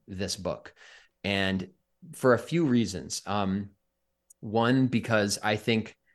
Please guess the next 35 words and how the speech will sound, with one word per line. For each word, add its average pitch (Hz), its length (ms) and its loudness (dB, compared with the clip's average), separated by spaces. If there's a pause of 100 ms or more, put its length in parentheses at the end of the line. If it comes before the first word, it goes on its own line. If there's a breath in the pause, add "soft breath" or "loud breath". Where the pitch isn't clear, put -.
(220)
they 107 240 4
deserve 98 640 0
to 151 120 0
know 180 440 0 (440)
how, 113 540 4 (260)
how 110 180 0
dire 98 400 2
the 113 80 2
crisis 110 460 0
is, 120 440 -2
because 104 540 0
it's 107 160 -2
going 120 320 4
to 123 60 0
be 113 160 2
their 104 240 2
problem 98 420 -2
to 95 120 -6
inherit. 87 440 -4 (400 soft breath)
So 101 560 4 (400)
they, 120 440 2
they 117 280 2
deserve 131 460 2
to - 80 -6
know, 104 460 -2
you 113 100 -4
know, 104 280 -4 (220)
presented 131 460 4
in 123 160 0
a - 20 0
healthy, 123 640 0 (100)
in 101 80 -8
a 87 60 -8
safe 113 500 0
way, 120 460 4